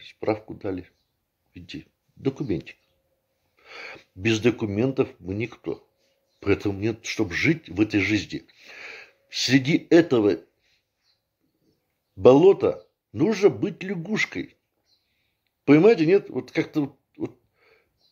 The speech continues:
вот так вот. Надо же жить как-то. Здороваться, что-то общаться. Как? Я как? Ну, в этой системе без бумажки-то мы какашка. Потеряйте паспорт. Все! Все, или что там случаи были, говорю, там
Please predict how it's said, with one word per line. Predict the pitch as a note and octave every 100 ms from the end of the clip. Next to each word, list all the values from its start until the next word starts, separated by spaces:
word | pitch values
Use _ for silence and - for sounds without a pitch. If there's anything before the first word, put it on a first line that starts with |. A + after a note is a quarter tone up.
| -
вот | A#2+ -
так | D3 -
вот. | - _ _ _ _ _ _ _ -
Надо | A2+ F3 C#3+
же | F#2+ E2
жить | G#2 E3+
как-то. | A#2 - _ _ _ _ _ _ _ _ _ _ _ _ _ D#2+
Здороваться, | F2 G#2+ C#3 E3 -
что-то | G#2 G2+ G#2
общаться. | - D3 D3 -
Как? | - F2 - -
Я | B2+
как? | - D3+ A#2 - _
Ну, | - A#2+
в | G2+
этой | C3+ G#2
системе | B2 - C3+ F#2+ -
без | - G#2+ A2+
бумажки-то | C3 C#3 D3 - - G#2
мы | G#2+
какашка. | F#2 - B2 - - _ _ _ _ -
Потеряйте | C#3 G3+ E3+ -
паспорт. | G2+ - - - _ -
Все! | - C#4+ G3 - - _ _ _ _ _ _ _ _ _ _ _ _ _ _ _ -
Все, | - A3
или | C#3+
что | D3+ C#3+ A2+
там | D#3+ D3 A#2+
случаи | - F3+ D3
были, | C#3 C3 A#2+
говорю, | A2+ D3
там | B2 G#2+